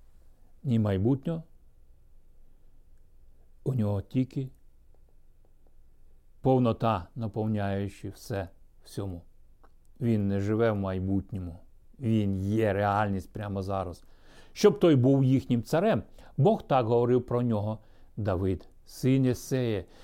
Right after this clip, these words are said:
такий чоловік, який мені подобається, він робитиме все, що я бажатиму від нього".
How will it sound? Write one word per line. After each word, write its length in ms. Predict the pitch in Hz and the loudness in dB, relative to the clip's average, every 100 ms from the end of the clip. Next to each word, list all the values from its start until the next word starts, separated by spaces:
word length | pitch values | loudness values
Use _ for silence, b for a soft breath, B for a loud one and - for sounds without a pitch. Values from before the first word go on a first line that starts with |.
| b b | b b
такий 380 | - 127 127 175 | 0 0 4 4
чоловік, 500 | - 202 190 196 170 | 4 2 4 4 4
який 300 | 147 151 165 | 2 2 2
мені 300 | 165 160 165 | 2 2 2
подобається, 1040 | 160 151 143 139 240 294 240 190 - 165 147 | 2 2 6 8 8 8 8 6 6 2 4
він 360 | 139 156 147 | 6 4 4
робитиме 600 | 135 135 135 147 156 147 | 4 4 4 4 2 2
все, 480 | 135 - 156 180 226 | -2 0 4 6 6
що 200 | 226 190 | 4 4
я 160 | 175 160 | 6 6
бажатиму 920 | 135 143 131 143 180 208 202 196 190 | 6 6 6 6 6 4 0 0 2
від 200 | 147 127 | 2 2
нього". 380 | 123 123 120 | 2 2 2